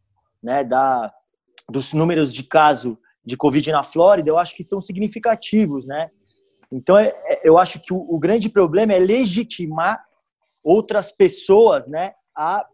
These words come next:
acharem que tá, ah, a N B A voltou, então, pô,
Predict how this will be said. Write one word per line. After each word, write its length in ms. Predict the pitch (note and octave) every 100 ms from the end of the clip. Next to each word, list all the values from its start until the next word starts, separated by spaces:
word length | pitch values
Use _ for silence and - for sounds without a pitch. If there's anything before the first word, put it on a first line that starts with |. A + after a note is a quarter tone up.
| _ _ _ D3
acharem 400 | E3+ - F#3+ G3
que 140 | _
tá, 140 | -
ah, 320 | E3+ E3 E3 C3
a 60 | C#3
N 100 | D3+
B 160 | F3+
A 40 | F#3
voltou, 440 | F3 D3+ F#3 G3
então, 280 | D3+ F3 E3
pô, 240 | F3+ E3